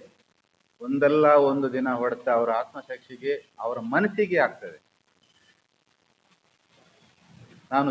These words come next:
ಶೈಕ್ಷಣಿಕವಾಗಿ, ರಾಜಕೀಯವಾಗಿ, ಧಾರ್ಮಿಕವಾಗಿ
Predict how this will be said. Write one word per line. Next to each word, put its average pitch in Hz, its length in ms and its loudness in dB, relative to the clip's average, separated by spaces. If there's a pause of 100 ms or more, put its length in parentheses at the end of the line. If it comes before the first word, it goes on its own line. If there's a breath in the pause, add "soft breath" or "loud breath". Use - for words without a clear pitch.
ಶೈಕ್ಷಣಿಕವಾಗಿ, 147 800 2 (140)
ರಾಜಕೀಯವಾಗಿ, 135 880 -2 (2500)
ಧಾರ್ಮಿಕವಾಗಿ 143 800 2